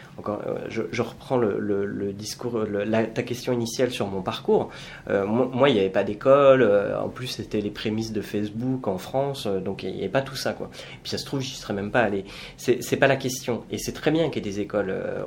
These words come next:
au contraire, pour, euh, vraiment structurer ce métier, et cetera, et cetera. Mais par contre, il manque, euh, il manque à, à l'intérieur, souvent, euh, de ces écoles-là,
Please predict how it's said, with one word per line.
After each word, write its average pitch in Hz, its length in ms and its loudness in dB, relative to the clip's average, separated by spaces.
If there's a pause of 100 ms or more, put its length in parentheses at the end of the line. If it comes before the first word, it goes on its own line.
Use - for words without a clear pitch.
au 117 60 -4
contraire, 117 480 -2 (100)
pour, - 180 -6
euh, 95 380 -4
vraiment 113 500 0
structurer - 640 -6
ce 113 140 -6
métier, 110 360 -4
et 110 60 -8
cetera, 98 320 -6
et 95 60 -10
cetera. 110 360 -2 (440)
Mais 135 420 6
par - 300 -2
contre, 196 260 0 (100)
il 110 200 -4
manque, 117 640 0
euh, 98 680 -4 (140)
il 101 180 -4
manque 151 360 2 (160)
à, 110 80 -2
à 104 200 -6
l'intérieur, 120 920 0
souvent, 113 440 -6 (420)
euh, 95 220 0
de 101 140 -4
ces 95 260 -6
écoles-là, 117 480 0